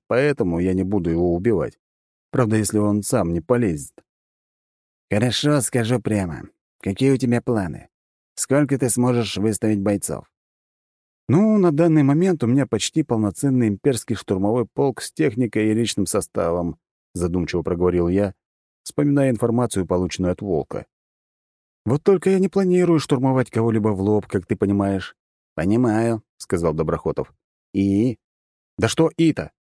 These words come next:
Теперь уже я почувствовал раздражение. "Что ты как баба ломаешься? Скажи уже, что ты от меня хочешь? И я тебе скажу, совпадает это с моими планами или нет". На удивление Доброхотов проглотил это нормально.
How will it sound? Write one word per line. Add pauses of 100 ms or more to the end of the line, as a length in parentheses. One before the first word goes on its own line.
(320)
Теперь
уже
я
почувствовал
раздражение. (760)
"Что
ты
как
баба
ломаешься? (360)
Скажи
уже,
что
ты
от
меня
хочешь? (320)
И
я
тебе
скажу,
совпадает
это
с
моими
планами
или
нет". (680)
На
удивление
Доброхотов
проглотил
это
нормально.